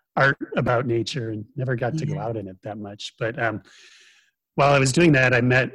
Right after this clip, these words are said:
Speaker 1: a photographer named Galen Rowell, who was a, one of the premier mountaineers and adventure photographers of the twentieth
Speaker 2: Oh.
Speaker 1: century. And he wrote for a magazine called Outdoor Photographer that I read a lot, and, um, met him and got to talk with him and realized,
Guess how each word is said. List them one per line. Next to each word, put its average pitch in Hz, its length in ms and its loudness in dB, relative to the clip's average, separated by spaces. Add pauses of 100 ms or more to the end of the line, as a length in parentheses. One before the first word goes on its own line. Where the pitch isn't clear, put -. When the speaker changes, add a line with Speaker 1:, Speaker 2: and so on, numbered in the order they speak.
Speaker 1:
a 120 340 0
photographer 127 680 -2
named 117 220 -2
Galen 117 320 -4
Rowell, 110 380 -4
who 110 180 -8
was 107 220 -8
a, 101 180 -12 (640)
one 123 100 -4
of 117 80 -2
the 110 80 -4
premier 120 480 0
mountaineers 117 680 0
and 110 120 -6
adventure 110 320 -6
photographers 104 800 -12
of 107 60 -16
the 104 60 -14
twentieth 107 380 -12
Speaker 2:
Oh. 302 40 -6
Speaker 1:
century. 104 680 -8 (100)
And 110 140 -10
he 107 80 -8
wrote 120 300 -4
for 110 480 -8 (640)
a 131 40 0
magazine 117 380 0
called 113 220 -4
Outdoor 110 320 -4
Photographer 110 640 -8
that 101 120 -12
I 101 60 -14
read 101 400 -16 (160)
a 117 60 -14
lot, 104 320 -12 (240)
and, 104 360 -10
um, 101 260 -14 (1000)
met 170 160 0
him 135 220 2
and 135 100 2
got 123 160 -2
to 147 80 -6
talk 135 260 -2
with 120 140 -8
him 127 220 -4
and 113 160 -4
realized, 117 560 -8